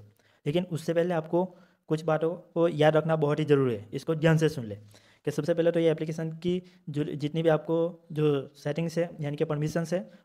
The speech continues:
उसको सेटिंग में जाके अलाउ कर देना है अगर आपने डिनाई करके रखा है तो। और दूसरा कि आपका नाम यानी पर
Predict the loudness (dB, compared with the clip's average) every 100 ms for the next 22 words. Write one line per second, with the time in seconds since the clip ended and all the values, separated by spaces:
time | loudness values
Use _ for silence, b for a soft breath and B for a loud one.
0 | -8 -4 -2 -2 0 0 0 -2 0 6
1 | 6 6 2 -2 -6 -10 _ 0 2 2
2 | 0 -2 -2 -4 -4 -6 -8 -8 -6 -6
3 | -8 _ _ b b 0 2 4 2 0
4 | -2 -8 -6 -4 0 4 4 0 B B
5 | B -6 -2 0